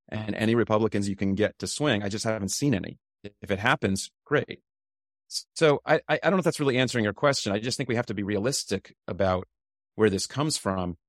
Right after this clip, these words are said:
And the anti-woke attack using those words is coming from the right. Like I said, there's another anti-E S G,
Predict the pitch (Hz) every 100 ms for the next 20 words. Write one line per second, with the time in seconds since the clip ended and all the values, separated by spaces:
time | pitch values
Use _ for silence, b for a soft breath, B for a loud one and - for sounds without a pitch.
0 | - 110 107 - 135 180 - 110 95 120
1 | 180 131 - _ _ - - - 85 85
2 | - _ _ _ _ _ _ _ _ _
3 | _ _ _ - 110 139 151 147 143 117
4 | 120 117 110 143 - - 107 - 98 95
5 | 92 92 135 90 - - 107 107 143 135
6 | 113 107 120 156 170 110 104 98 95 101
7 | 95 90 - - 92 87